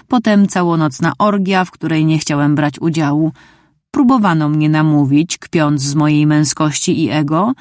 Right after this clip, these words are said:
ale miałem ich wszystkich gdzieś. Mimo upojenia alkoholowego wsiadłem za kółko.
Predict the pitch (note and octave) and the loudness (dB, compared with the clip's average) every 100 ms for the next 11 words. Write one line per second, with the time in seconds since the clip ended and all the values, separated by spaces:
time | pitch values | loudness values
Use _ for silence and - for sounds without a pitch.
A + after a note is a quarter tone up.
0 | - _ _ _ _ G#3+ G3+ F#3 E3+ D#3 | -12 _ _ _ _ -2 0 2 2 2
1 | D3+ C3 - B2+ - C#3+ C3 - G2+ - | 0 -2 -6 -6 -6 -12 -10 -14 -12 -10
2 | - - _ _ _ _ _ _ _ _ | -10 -12 _ _ _ _ _ _ _ _
3 | _ - F3 G#3 A3+ F3+ - F3 F#3+ G#3 | _ -4 2 4 4 0 -2 0 2 2
4 | F3+ E3+ - - E3 E3 D#3 F3 E3 D3 | 2 0 -4 -4 -2 -2 0 -2 0 -4
5 | - D#3 D#3 D3+ D3+ C3+ C3+ C3+ - - | -2 -2 0 0 -2 -6 -8 -8 -8 -10
6 | - | -10